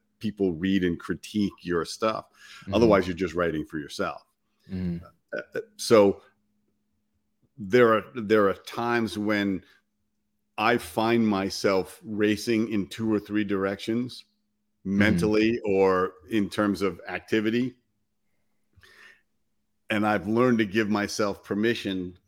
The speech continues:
Speaker 1: to just stop and say, "Let, let, let the, the roller coaster run without me for a while."
Speaker 2: Mm-hmm.
Speaker 1: Um, and, and again, it's, it's that same thing as, as,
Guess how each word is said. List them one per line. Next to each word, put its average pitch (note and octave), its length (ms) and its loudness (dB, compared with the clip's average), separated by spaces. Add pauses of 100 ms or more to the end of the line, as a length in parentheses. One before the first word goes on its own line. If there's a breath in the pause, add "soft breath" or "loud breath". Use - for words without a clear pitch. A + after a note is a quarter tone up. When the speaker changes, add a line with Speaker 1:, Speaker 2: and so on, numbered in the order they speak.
Speaker 1:
to F#2+ 100 -4
just - 520 -8
stop - 680 -4 (920 soft breath)
and F#2+ 160 -2
say, F#2+ 380 2 (360)
"Let, G#2+ 280 -6 (160)
let, G#2+ 420 -2
let G#2 280 0
the, G2+ 220 2 (320)
the F#2 280 -10
roller G2+ 420 4
coaster G2+ 420 0
run G2 300 0
without F#2 340 2
me D#2 280 -8
for F2 160 -6
a D#2+ 80 -2
while." D2 440 -8 (480 soft breath)
Speaker 2:
Mm-hmm. F#2 140 0
Speaker 1:
Um, D#2+ 460 -2 (1200)
and, G2+ 300 2 (260)
and G2+ 460 0 (300)
again, A2+ 340 0
it's, - 220 -8 (100)
it's G#2+ 160 -4
that G#2 200 2
same A2 380 0
thing A2+ 200 2
as, G2+ 160 -2
as, G2+ 320 0